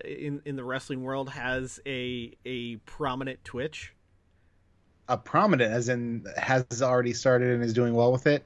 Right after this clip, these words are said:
Speaker 1: Uh, yes.
Speaker 2: Um, no, I'm not sure where you're going with this.
Speaker 1: Paige does.
Speaker 2: Oh,
Speaker 1: And,
Speaker 2: yeah. Yeah, yeah, no, I've seen
Speaker 1: and
Speaker 2: some, uh, some gifs and screen caps of, of her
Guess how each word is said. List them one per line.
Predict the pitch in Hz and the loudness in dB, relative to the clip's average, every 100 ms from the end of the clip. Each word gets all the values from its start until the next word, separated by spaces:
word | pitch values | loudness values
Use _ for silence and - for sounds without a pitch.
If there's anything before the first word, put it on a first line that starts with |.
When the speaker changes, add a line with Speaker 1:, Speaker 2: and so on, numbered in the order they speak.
| - | -4
Speaker 1:
Uh, | 151 139 | -2 0
yes. | 135 139 - - - - _ _ _ _ _ _ - | 0 -2 -4 -10 -18 -20 _ _ _ _ _ _ 2
Speaker 2:
Um, | 117 123 123 120 120 120 117 113 113 107 | 6 8 8 8 6 4 4 2 0 2
no, | 127 123 104 | 4 4 4
I'm | |
not | 117 117 | 0 0
sure | 123 | 2
where | 110 | 2
you're | 107 101 | 2 0
going | 92 | -2
with | 82 | -6
this. | 82 - - - _ - | -8 -8 -10 -14 _ -8
Speaker 1:
Paige | - 233 233 135 117 | 0 2 2 -2 -6
does. | 104 - - - - _ _ _ _ _ - - _ _ _ | -8 -10 -18 -20 -20 _ _ _ _ _ -20 -20 _ _ _
Speaker 2:
Oh, | 123 143 | 8 10
Speaker 1:
And, | 147 139 | 10 8
Speaker 2:
yeah. | 131 98 - - _ | 6 4 -4 -12 _
Yeah, | 120 | -4
yeah, | 117 | -2
no, | 113 | 2
I've | 117 170 | 4 4
seen | 165 | 4
Speaker 1:
and | 156 | 4
Speaker 2:
some, | 156 139 | 4 6
uh, | 131 120 113 - - - | 4 4 0 -4 -14 -20
some | - 143 131 | -4 -2 4
gifs | 131 131 135 | 4 4 0
and | 123 | -4
screen | - 131 120 | -2 -2 -2
caps | 117 107 - | -2 -2 -2
of, | 107 98 - | -4 -4 -8
of | 104 - | -12 -6
her | 104 98 92 | -4 -2 -2